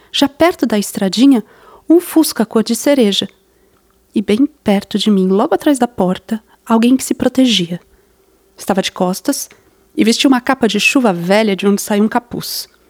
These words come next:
De repente virou-se, como se soubesse que eu estava ali do outro lado da porta.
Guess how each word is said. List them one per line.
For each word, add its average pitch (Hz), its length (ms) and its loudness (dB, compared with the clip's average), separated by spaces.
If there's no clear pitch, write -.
De 214 80 4
repente 240 380 2
virou-se, 240 420 2
como 185 140 -4
se 240 100 -4
soubesse 220 420 0
que - 80 -6
eu 175 40 2
estava 180 240 -2
ali 185 120 0
do 180 120 -2
outro 240 200 -2
lado 233 140 0
da 233 80 -2
porta. - 480 -10